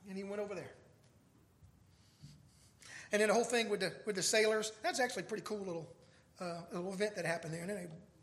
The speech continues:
offered praise to God. "We can't do this. He's a prophet." You know, and then he did it and, and offered a sacrifice and threw him overboard. And then, whew, <laughs> yeah. And then, you know, the fish and swallowed him and praying from the belly of it,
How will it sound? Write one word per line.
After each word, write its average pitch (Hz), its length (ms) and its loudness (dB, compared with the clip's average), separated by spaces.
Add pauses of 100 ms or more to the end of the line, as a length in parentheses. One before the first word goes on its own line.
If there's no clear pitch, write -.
offered 196 280 -2
praise 196 200 -4
to 190 60 -4
God. 190 140 0
"We 240 60 -6
can't 294 200 -6
do 269 100 -8
this. 254 140 -4
He's 247 140 -4
a 247 40 -6
prophet." 262 320 -8 (260)
You 247 80 -4
know, 226 160 -2
and 220 180 -2
then 208 80 2
he 202 80 -4
did 202 180 4
it 190 80 -4
and, 160 100 -6 (180)
and 196 100 2
offered 202 220 4
a 175 60 -2
sacrifice 220 480 -2
and 196 100 -6 (260)
threw 262 120 4
him 240 100 4
overboard. 220 400 4
And 202 100 4
then, 156 60 -2
whew, - 1200 -16 (720)
<laughs> 190 80 2
yeah. 190 100 0 (1800)
And 202 160 6
then, 220 140 8
you 226 100 6
know, 196 140 6
the 180 80 -2
fish 247 340 4
and 180 80 -6
swallowed 226 400 4
him 208 140 2
and 175 160 -4
praying 226 300 0
from 202 140 -6
the 214 80 -8
belly 208 300 0
of 196 100 -6
it, 208 100 -10